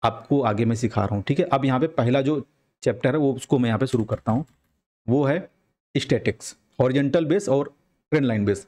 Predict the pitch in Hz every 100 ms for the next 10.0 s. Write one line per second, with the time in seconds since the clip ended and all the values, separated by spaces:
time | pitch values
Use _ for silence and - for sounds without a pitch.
0 | - 139 143 156 156 131 147 147 147 160
1 | 147 135 131 120 117 127 147 143 143 147
2 | - 160 185 - - - 117 160 147 139
3 | 120 143 131 131 131 147 156 - _ _
4 | _ _ _ _ _ _ _ _ _ -
5 | 131 143 160 165 165 160 143 - 156 165
6 | 156 156 185 139 123 131 143 139 147 135
7 | 135 113 151 131 131 127 127 127 180 -
8 | _ - 127 127 127 139 135 175 131 107
9 | - - _ 120 131 131 139 120 104